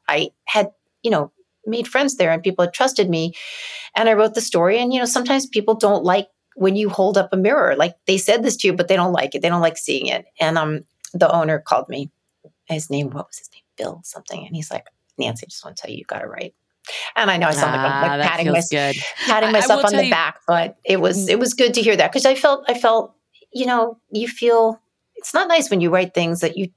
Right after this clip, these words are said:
Speaker 1: do your best at and people get super mad at you. <laughs> So.
Speaker 2: My experience with cops, and this is only my experience, and it's completely,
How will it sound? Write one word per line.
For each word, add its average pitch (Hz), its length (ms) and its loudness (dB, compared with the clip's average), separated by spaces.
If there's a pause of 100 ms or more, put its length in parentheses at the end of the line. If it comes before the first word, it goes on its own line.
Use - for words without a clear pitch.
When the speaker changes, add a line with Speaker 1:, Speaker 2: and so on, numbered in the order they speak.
(160)
Speaker 1:
do 185 100 -2
your 185 180 2
best 170 440 0
at - 300 -2
and 170 160 -4
people - 400 -8 (320)
get - 200 -8
super - 300 -8
mad - 300 -8
at - 100 -12
you. 185 140 -8 (320)
<laughs> - 80 -4 (560)
So. - 340 -2 (540)
Speaker 2:
My 202 380 0
experience 165 680 -2
with 160 140 -8
cops, 135 320 -4
and 135 80 -10
this 139 160 -6
is 131 100 -8 (140)
only 180 480 2
my 135 220 -2
experience, 127 760 -4
and 135 100 -4
it's - 200 -8
completely, 131 880 -4